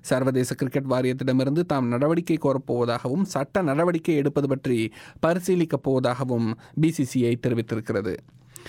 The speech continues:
ஊதியம் சம்பந்தமாக தமது நிர்வாக வாரியத்துடன் முரண்பட்டு வரும் மேற்கிந்திய கிரிக்கெட் வீரர்கள்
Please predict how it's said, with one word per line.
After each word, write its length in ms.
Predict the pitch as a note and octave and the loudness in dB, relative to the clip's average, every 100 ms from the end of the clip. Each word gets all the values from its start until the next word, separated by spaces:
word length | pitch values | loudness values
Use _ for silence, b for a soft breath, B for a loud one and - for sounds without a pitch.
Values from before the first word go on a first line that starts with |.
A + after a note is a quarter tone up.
| B B | B B
ஊதியம் 380 | G3 B3+ C4 G#3 | 0 4 2 2
சம்பந்தமாக 500 | E3+ D3 C#3 B2+ D#3+ | 2 2 0 0 0
தமது 300 | F3 D3 B2+ | 0 0 2
நிர்வாக 400 | B2 C3+ D#3+ E3 | 2 2 2 2
வாரியத்துடன் 520 | B2+ B2 A#2+ B2 C#3+ | 0 0 -2 0 0
முரண்பட்டு 480 | D3 C3 D#3+ D3+ - | 2 2 2 0 0
வரும் 180 | C3 B2 | 0 2
மேற்கிந்திய 400 | B2+ - C3+ C3 | 0 0 0 0
கிரிக்கெட் 340 | C3 B2 C3 B2+ | -2 -4 -4 -2
வீரர்கள் 440 | B2+ B2 - | 0 0 0